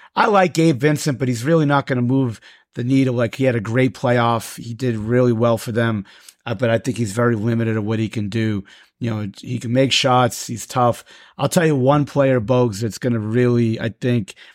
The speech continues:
by the end of the year, you're gonna really, you're gonna really be impressed by the way he plays. And I think he could outplay Prince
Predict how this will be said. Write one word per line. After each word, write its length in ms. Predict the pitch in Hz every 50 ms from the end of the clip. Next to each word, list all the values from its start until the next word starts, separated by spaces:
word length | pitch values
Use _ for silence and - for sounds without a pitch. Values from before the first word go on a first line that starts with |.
| _ _ -
by 100 | 123 117
the 180 | 110 113 120 131
end 120 | 131 131
of 60 | 127
the 80 | 117 120
year, 560 | 110 107 113 120 127 127 123 117 113 110 107
you're 220 | 110 117 117 120 117
gonna 160 | 120 113 110
really, 540 | 104 110 127 120 117 117 117 113 107 95 - - - - _ _ _ _ _ -
you're 120 | 117 113
gonna 140 | 135 131 127
really 260 | 127 147 156 151 147
be 400 | 120 127 127 123 120 120 120 -
impressed 560 | 131 120 98 - - - 135 123 117 - -
by 160 | - 117 117
the 100 | 110 113
way 200 | 110 110 113 113
he 140 | 110 110 110
plays. 500 | 95 - - 131 120 113 113 110 107 95
And 100 | 117 110
I 20 | 98
think 120 | 127 131
he 120 | 127 131 117
could 140 | 127 120 113
outplay 500 | 110 110 107 - - - 127 113 110 95
Prince 500 | - - - 127 120 120 104 - -